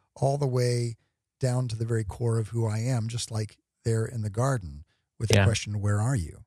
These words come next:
Speaker 1: And realize that I myself am hiding as well.
Speaker 2: That's right. Yeah.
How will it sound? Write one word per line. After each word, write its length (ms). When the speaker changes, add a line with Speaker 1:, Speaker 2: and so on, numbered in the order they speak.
Speaker 1:
And 100
realize 420
that 100
I 100
myself 500
am 100
hiding 320
as 140
well. 300
Speaker 2:
That's 220
right. 220
Yeah. 300